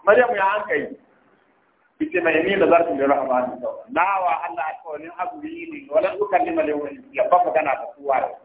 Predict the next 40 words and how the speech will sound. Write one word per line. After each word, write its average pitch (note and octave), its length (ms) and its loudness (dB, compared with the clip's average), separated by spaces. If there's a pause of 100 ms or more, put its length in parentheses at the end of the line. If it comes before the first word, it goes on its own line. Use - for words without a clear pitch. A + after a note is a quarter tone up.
(220)
Sai G#3 100 4
da A#3 80 6
kenan A3 340 0
da G#3+ 80 0
al'ada A3 480 0
azumin G#3+ 380 -6
su, E3+ 260 -16 (400)
idan G#3 240 4
mutum G3 220 0
ya G#3+ 140 8 (100)
azumi, G#3 560 -8 (420)
magana F#3+ 380 4
lalata F3+ 580 0
mai E3 100 -6
azumi D#3+ 280 -8
su - 160 -18
kai, - 140 -8
rage F#3+ 220 -2
lalata F3+ 300 2
su - 160 -20
kai, C#3+ 240 -20
sai F3+ 160 -8
su - 240 -12
a F#3+ 160 -6
shari'a E3 320 0
su. - 180 -8 (1120)
Sai E3+ 100 6
ya F3+ 140 4
kai F#3 180 0
mutum F3 200 -6
ya E3 100 -2
ɗauki D#3 280 -4
azumi, D3 440 -2
kawai A#3 240 6
baya, D#3 420 0
baya D3 400 -2
ci B2+ 120 -14
gaba C3 120 -8
da - 80 -8
magana. G2+ 280 -10